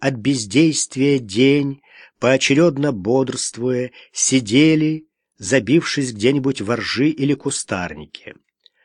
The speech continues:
Правда, страху натерпелись и там. Целый месяц оборванные, небритые, страшные пробирались они к желанным границам родной земли.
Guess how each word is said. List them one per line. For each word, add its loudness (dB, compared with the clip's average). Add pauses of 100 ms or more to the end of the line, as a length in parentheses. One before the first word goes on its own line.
(460)
Правда, 4
страху -2
натерпелись -2
и -6
там. -6 (640)
Целый 2
месяц 0
оборванные, -2
небритые, -4
страшные -2
пробирались 0
они 0
к -6
желанным 0
границам -2
родной -2
земли. -6